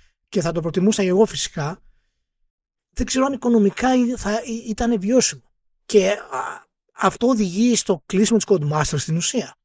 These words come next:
Το, το deal, θέλω να πω, εν τέλει, μ-, με τη Formula One θα είναι αυτό που θα οδηγήσει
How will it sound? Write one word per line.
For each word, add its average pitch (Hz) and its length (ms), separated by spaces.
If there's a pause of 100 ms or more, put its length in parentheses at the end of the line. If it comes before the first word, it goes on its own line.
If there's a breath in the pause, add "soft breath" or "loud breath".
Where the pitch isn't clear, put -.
(160)
Το, 233 180
το 202 100
deal, 190 260
θέλω 202 160
να 175 80
πω, 196 100
εν 180 140
τέλει, 220 260
μ-, 190 460
με 180 100
τη - 160
Formula 226 300
One 202 320 (160)
θα 175 160
είναι 214 160
αυτό 208 200
που 202 60
θα 202 100
οδηγήσει 160 640